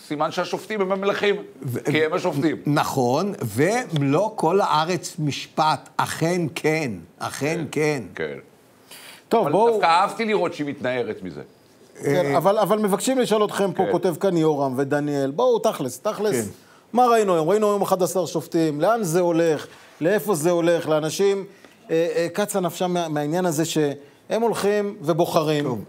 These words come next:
Speaker 2: אה,
Speaker 3: ומקבלים מישהו שמחליט לנו מה אנחנו הולכים לעשות כאן בכלל.
Speaker 2: טוב, אז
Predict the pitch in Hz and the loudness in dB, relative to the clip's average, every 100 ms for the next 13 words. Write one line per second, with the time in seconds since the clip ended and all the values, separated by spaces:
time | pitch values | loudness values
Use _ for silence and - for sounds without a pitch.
0 | - - _ 190 262 269 285 302 294 294 | -10 -12 _ 0 2 2 2 2 2 2
1 | 285 254 269 277 - 311 339 311 262 233 | 0 0 2 0 2 0 0 2 2 4
2 | 233 240 240 269 277 277 285 269 240 285 | 4 2 0 0 2 0 0 0 0 2
3 | 277 294 240 294 277 254 240 226 180 135 | 2 0 0 0 0 0 2 2 2 -4
4 | - 160 131 98 - - 131 143 - | -6 -2 0 -2 -10 -8 -4 -4 -6